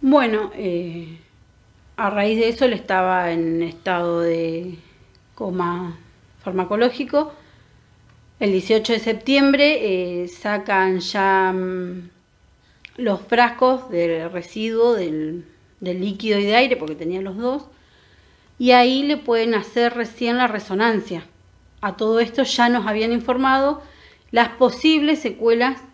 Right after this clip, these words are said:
que podían existir, porque el paro había sido de tres minutos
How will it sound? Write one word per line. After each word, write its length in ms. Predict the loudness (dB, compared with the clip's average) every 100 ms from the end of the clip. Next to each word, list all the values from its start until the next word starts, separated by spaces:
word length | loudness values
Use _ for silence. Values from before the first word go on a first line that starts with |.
| -12
que 100 | -8
podían 540 | -2 -2 0 -2 -4 -10 -8
existir, 760 | -8 -6 -10 0 0 0 -4 -20 _ _ _ _ _ _ _ _ _ _ _ _
porque 920 | 0 0 0 -4 -2 0 0 -2 -6 -6
el 300 | -4 -6 -6
paro 280 | 0 2 2
había 260 | 2 0 -2
sido 520 | -4 -6 -2 -2 -2
de 260 | -2 -4 -6 _ _
tres 260 | 2 4 4
minutos 680 | 4 6 6 6 2 2